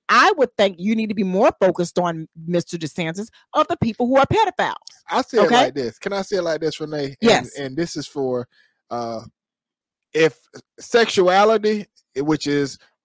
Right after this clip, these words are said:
Speaker 2: drag shows, that's
Speaker 1: Mm-hmm.
Speaker 2: sexuality. No matter how you look at it, it's sexuality. Where
Speaker 1: Mm-hmm.
Speaker 2: it ain't got nothing to do with a man putting on a wig, woman putting on the whatever.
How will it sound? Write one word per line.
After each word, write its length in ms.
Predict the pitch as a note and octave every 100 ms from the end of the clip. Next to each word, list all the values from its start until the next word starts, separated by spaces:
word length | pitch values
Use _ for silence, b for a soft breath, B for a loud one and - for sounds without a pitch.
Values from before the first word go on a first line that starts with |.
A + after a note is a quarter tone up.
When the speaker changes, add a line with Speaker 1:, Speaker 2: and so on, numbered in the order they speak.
| _ -
Speaker 2:
drag 340 | D#3 C#3+ A#2+
shows, 400 | - G#2+ F#2 G2
that's 180 | C3+ D3+
Speaker 1:
Mm-hmm. 40 | E3+
Speaker 2:
sexuality. 680 | D#3 - D3 A#2+ G#2 G2 A2
No 100 | C#3+
matter 260 | D#3 D3
how 120 | D3 E3
you 140 | D3+
look 260 | D3 D#3 E3
at 240 | D#3+ D#3+
it, 140 | D3+ C3+
it's 160 | B2
sexuality. 800 | - D3+ C3+ - C3 G2+ G2+ G2
Where 380 | G#2 A2+ A2+ A2+
Speaker 1:
Mm-hmm. 300 | - D3+ A#2+
Speaker 2:
it 60 | B2+
ain't 160 | C3+
got 160 | C#3 C#3
nothing 140 | D#3
to 40 | D#3+
do 120 | D#3+
with 120 | D#3+
a 40 |
man 260 | C3 C#3+ C#3+
putting 260 | - D3 C#3+
on 120 | C#3+
a 40 |
wig, 300 | C3 C#3 C#3
woman 320 | B2 B2+ C3
putting 220 | A#2+ C3 B2
on 120 | A#2+
the 80 | A2+
whatever. 680 | G2 A2+ C3 B2 A#2 A#2